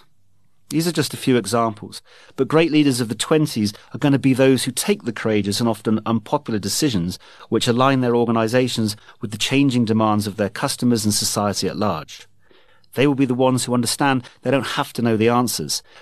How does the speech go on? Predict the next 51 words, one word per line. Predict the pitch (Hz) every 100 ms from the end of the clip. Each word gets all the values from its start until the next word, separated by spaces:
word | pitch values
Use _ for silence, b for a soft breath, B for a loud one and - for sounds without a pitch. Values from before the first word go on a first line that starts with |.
| -
that | 101
many | 127 127
of | 117
their | 113
strategies | 107 - 120 117 113 107
will | 110 147 139
fail, | - 127 120 113 b b
and | 117 123
that | -
some | - 143
of |
their | 123 117
ideas | 117 110 113 104
will | 110
be | 110
looked | 113 143 -
at | 110
with | 104 104 110
ridicule | 143 139 - 95 95 B B -
with | 104
the |
advantages | 104 107 113 104 98 95
of | 95
hindsight. | 117 113 101 95 73 - - - _ _ _ _ _ _ -
So | - 143
organizations | 160 151 143 131 147 135 123
that | -
want | 123 127
to | 110
thrive | - 156 139 - B B
can | 127
no | 127
longer | 135 127
offer | - 143 -
a | 123
place | - 110 104
for | 107
leaders | 110 104 98
with | 104
false | - 117 110
bravado | - 104 101 107 107
and | 101
overconfidence | 107 101 104 175 185 113 104 -
about | 101
the | 87
future. | - 143 139 - 82 b b b b
They | 113
now | 113 123
need | 117 110
courageous | - 117 120 120 107 -
leaders, | 90 78 76 -